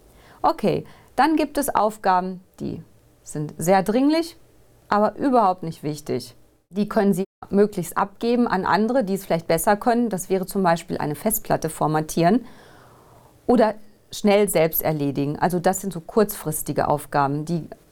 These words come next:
erledigt werden, zum Beispiel ein Telefonat, das reinkommt. Da können Sie überlegen, zeichne ich es auf, auf den Anrufbeantworter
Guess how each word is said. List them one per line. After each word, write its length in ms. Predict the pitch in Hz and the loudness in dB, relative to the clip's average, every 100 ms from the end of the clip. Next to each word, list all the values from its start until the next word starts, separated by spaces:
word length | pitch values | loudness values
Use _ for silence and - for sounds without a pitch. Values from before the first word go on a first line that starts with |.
| _ _ _ 165 | _ _ _ 0
erledigt 460 | 156 151 160 - | 2 2 0 0
werden, 260 | 151 147 143 | 2 2 0
zum 120 | 170 | 0
Beispiel 220 | 160 - | 0 0
ein 80 | - | -2
Telefonat, 640 | - 170 - 170 151 151 | -2 -4 0 2 2 2
das 200 | 147 - | -4 -4
reinkommt. 540 | 135 139 139 139 139 - | -2 -2 -4 -6 -4 -4
Da 80 | |
können 220 | 160 196 175 | -2 0 0
Sie 80 | |
überlegen, 460 | 160 160 165 180 180 | 2 2 4 2 0
zeichne 320 | 196 185 175 | 2 2 0
ich 80 | 156 | -6
es 60 | - | -2
auf, 200 | 196 202 | -2 -2
auf 100 | - | -8
den 160 | 160 | -4
Anrufbeantworter 800 | - 220 214 - - 196 196 196 | -2 0 -2 -2 -2 0 -2 -2